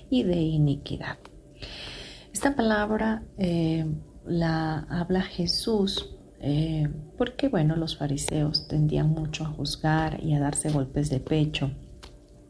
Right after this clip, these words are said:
en ese tiempo, y a decir que, bueno, ellos eran muy santos, que ayunaban, que,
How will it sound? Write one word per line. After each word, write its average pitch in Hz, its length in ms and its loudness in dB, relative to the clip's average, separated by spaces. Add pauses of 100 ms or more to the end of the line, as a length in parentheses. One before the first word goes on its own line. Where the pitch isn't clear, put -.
(140)
en 156 100 6
ese 156 240 6
tiempo, 147 560 2 (580)
y 262 40 4
a 240 80 4
decir 185 320 4
que, 175 80 2
bueno, 156 260 4
ellos 147 380 0
eran 143 180 4
muy 147 220 6
santos, 156 840 2
que - 340 -4
ayunaban, 151 1080 4
que, 151 260 -2